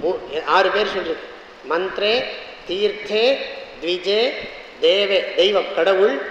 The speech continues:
தேவே தெய்வஜே ஜோசியர், பேஷஜே வைத்தியர், குரவ் குருவினிடத்தில். இந்த ஆ-, ஏழு பேர்கிட்டையும் யாதிருஷி பாவனா எஸ்ய, எவ்வளவு தூரத்துக்கு நமக்கு நம்பிக்கை இருக்கோ சித்திர்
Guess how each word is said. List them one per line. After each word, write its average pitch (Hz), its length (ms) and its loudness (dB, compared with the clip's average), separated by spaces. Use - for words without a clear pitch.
தேவே 190 480 2
தெய்வஜே 202 600 2
ஜோசியர், 180 600 4
பேஷஜே 180 600 2
வைத்தியர், 170 600 2
குரவ் 156 300 4
குருவினிடத்தில். 156 720 2
இந்த 160 280 -4
ஆ-, 185 420 4
ஏழு 254 280 4
பேர்கிட்டையும் 208 840 0
யாதிருஷி 226 760 4
பாவனா 196 460 2
எஸ்ய, 156 360 -4
எவ்வளவு 247 400 4
தூரத்துக்கு 262 440 2
நமக்கு 226 240 0
நம்பிக்கை 202 480 -2
இருக்கோ 170 380 4
சித்திர் 190 520 0